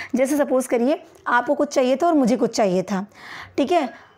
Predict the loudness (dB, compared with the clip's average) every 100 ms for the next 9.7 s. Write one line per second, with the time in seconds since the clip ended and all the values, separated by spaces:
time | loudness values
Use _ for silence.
0 | _ -2 2 4 4 2 2 2 4 2
1 | 0 0 -2 0 0 0 0 0 0 0
2 | 0 0 2 2 2 2 2 0 0 -2
3 | -4 -6 -20 -20 -2 0 2 2 2 0
4 | -2 -2 -2 -2 -2 -2 0 2 2 0
5 | -2 -4 -6 -16 _ -4 0 2 2 0
6 | 0 0 0 -4 -8 -10 -20 -6 0 2
7 | 2 2 2 2 2 0 2 2 2 2
8 | -2 -2 -2 -2 0 2 2 2 -2 0
9 | 0 0 0 0 2 0 -2